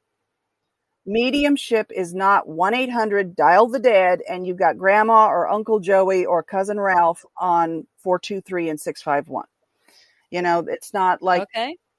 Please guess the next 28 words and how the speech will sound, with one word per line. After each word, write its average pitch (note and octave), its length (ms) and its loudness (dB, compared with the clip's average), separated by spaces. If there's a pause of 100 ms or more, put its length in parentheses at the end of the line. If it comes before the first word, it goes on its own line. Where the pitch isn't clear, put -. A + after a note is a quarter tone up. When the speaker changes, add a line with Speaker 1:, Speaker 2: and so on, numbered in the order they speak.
(140)
Speaker 1:
Lily G#3+ 320 2
Tomlin F#3 600 -4 (200)
popping F3+ 360 -2
in F3 180 -4
the, E3+ 360 0
the, E3 380 0 (360)
the E3 340 -2 (160)
telegra-, F#3 380 0 (120)
telephone D#3 760 -2
lines D3 560 -2
from F3 160 -14
years E3 240 -10
ago. C#3+ 280 -6 (800)
Most A3+ 380 0
of D4 60 -8
the D4+ 140 -6
time B3 180 -2
they A3 100 -4
come G#3+ 280 -8
through. D#3 380 -4 (500)
Now, F#3+ 220 0
what F#3+ 280 -2
can G3 220 -10
happen C#4+ 680 -4 (320)
in C4+ 160 -4
a D4 80 -2
session, F3 540 -6
and F3 300 -10